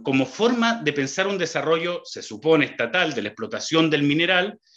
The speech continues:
que ya es demandado en altas cantidades para la creación de baterías y para la industria farmacéutica, y ese mismo año el Poder Legislativo,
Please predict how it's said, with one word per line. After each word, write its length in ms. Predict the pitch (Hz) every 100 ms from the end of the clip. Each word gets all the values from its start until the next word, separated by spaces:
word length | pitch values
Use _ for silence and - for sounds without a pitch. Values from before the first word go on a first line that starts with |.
| _ _ _
que 140 | 117
ya 140 | 113 139
es 100 | 135
demandado 540 | 135 131 139 160 143
en 80 | 123
altas 300 | 131 - -
cantidades 560 | 135 127 139 156 151 -
para 160 | 123
la 100 | 120
creación 400 | 117 120 - 135
de 80 | 131
baterías 520 | 120 117 147 170 151
y 20 | 143
para 160 | 131
la 60 | 123
industria 360 | 120 139 135
farmacéutica, 1040 | - 123 143 147 190 185 180 175 185 214 - _ - - - _
y 260 | - 170 202
ese 220 | 185 180
mismo 320 | 185 190 196
año 280 | 208 202 185
el 120 | 180
Poder 320 | 160 156 180
Legislativo, 880 | 185 185 170 165 165 202 190 180 190